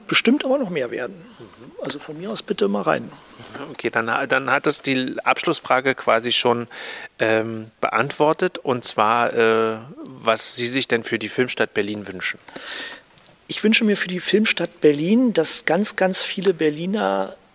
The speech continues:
Speaker 1: in ganz, ganz viele Kinos gehen. Und, äh, die, die Kinos, die jetzt noch durch Corona und so weiter, äh, noch viel ärgere finanzielle Schwierigkeiten geraten sind, als sie vorher schon längst drinsteckten,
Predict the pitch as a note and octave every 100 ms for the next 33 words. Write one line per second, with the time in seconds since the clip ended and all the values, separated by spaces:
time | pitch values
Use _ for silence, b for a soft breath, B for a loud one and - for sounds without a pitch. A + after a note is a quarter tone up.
0 | _ _ - D#3+ D#3+ E3+ - D#3+ - -
1 | F3 D#3 - - D#3 - - - - -
2 | D3+ - G#2 E2 D#2+ D#2+ C3+ D#3 D3+ C#3
3 | C#3+ - F#3 G3+ G#3 - E3 E3 E3 -
4 | - - - - _ - D3 - C#3 D3
5 | A#3 F#3 D3 - - - D3+ C#3+ D3 D#3+
6 | E3+ - E2+ D#2+ E2 F2 - D3+ F3+ -
7 | - F#3+ F#3+ G3 G3 A#3 - - A#3+ G#3+
8 | D3+ E3+ F#3 F3+ E3+ D#3+ E3 E3 E3 D#3+
9 | E3 E3 - F#3 E3+ D#3 D#3 D#3+ D3 D3
10 | D#3 D3+ E3+ D#3 - D3+ - F3 E3 F3+
11 | E3+ D#3+ D#3+ - G#3 - - - F3+